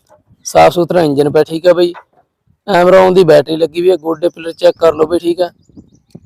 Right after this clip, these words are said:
ਕਿਤੋਂ ਕੋਈ ਲੱਗੀ ਵੱਜੀ ਨਹੀਂ ਗੀ, ਨਾ ਆਪਾਂ ਲੱਗੀ ਵੱਜੀ ਗੱਡੀ ਦੀ ਵੀਡੀਓ ਕਰੀਏ ਤੇ ਨਾ ਆਪਾਂ ਤੁਹਾਡੇ ਵਾਸਤੇ ਲੈ ਕੇ ਆਈਏ ਲੱਗੀ ਵੱਜੀ ਗੱਡੀ। ਹੁਣ ਬਈ ਲਾਸਟ ਰਹੇਗਾ ਰੇਟ ਗੱਡੀ ਦਾ, ਠੀਕ ਆ। ਗੱਡੀ ਆਪਾਂ ਤੁਹਾਨੂੰ ਸਾਰੀ ਦਿਖਾਤੀ ਹੈਗੀ।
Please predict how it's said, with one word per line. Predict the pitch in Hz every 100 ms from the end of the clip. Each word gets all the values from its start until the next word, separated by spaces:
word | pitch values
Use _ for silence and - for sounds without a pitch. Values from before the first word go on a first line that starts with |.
| -
ਕਿਤੋਂ | 175 202
ਕੋਈ | 196
ਲੱਗੀ | 175 143 165
ਵੱਜੀ | 165 151 175
ਨਹੀਂ | 175
ਗੀ, | 180
ਨਾ | 170
ਆਪਾਂ | 165 170 180
ਲੱਗੀ | 170 151 170
ਵੱਜੀ | 170 156 165
ਗੱਡੀ | 160
ਦੀ | 165
ਵੀਡੀਓ | 156 170
ਕਰੀਏ | 185 175 170 185
ਤੇ | - 185
ਨਾ | 175
ਆਪਾਂ | 165 175
ਤੁਹਾਡੇ | 170 165
ਵਾਸਤੇ | 170 165 -
ਲੈ | 170 143
ਕੇ | 135 147
ਆਈਏ | 131 135
ਲੱਗੀ | 131 135
ਵੱਜੀ | 135 123 131
ਗੱਡੀ। | 120 123 - - - _ _ _ - -
ਹੁਣ | 175
ਬਈ | 180 202
ਲਾਸਟ | 180 180 -
ਰਹੇਗਾ | 196 196 190
ਰੇਟ | 151 143
ਗੱਡੀ | 147 147
ਦਾ, | 160
ਠੀਕ | 160 170 175
ਆ। |
ਗੱਡੀ | 160 156 143
ਆਪਾਂ | 160 165
ਤੁਹਾਨੂੰ | 170 160
ਸਾਰੀ | 170 175
ਦਿਖਾਤੀ | 175 185 156 135 165
ਹੈਗੀ। | 170